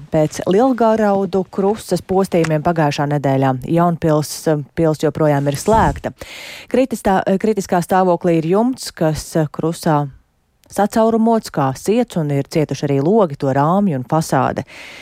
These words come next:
Cik lieli naudas izteiksmē ir pilī nodarītie zaudējumi, vēl nav zināms, bet kopumā mājsaimniecībām un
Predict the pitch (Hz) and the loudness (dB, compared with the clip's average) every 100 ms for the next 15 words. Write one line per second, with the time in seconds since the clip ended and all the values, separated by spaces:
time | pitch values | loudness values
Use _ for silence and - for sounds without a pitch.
0 | - - - - 285 302 311 240 294 269 | -20 -20 -4 0 4 4 4 4 2 0
1 | 170 180 175 147 - 160 139 - 156 156 | 0 -2 0 0 0 -2 -2 0 0 2
2 | 151 - 165 151 147 151 143 147 147 147 | 0 0 0 0 0 -2 0 0 0 2
3 | 156 160 147 143 143 143 143 143 196 262 | 0 2 0 0 0 0 -2 0 2 4
4 | 262 180 156 151 - 190 202 254 247 214 | 2 2 0 0 0 0 2 2 2 2
5 | 170 196 208 185 156 165 151 143 143 147 | 2 0 0 0 -2 -2 0 0 -2 -2
6 | 175 | -4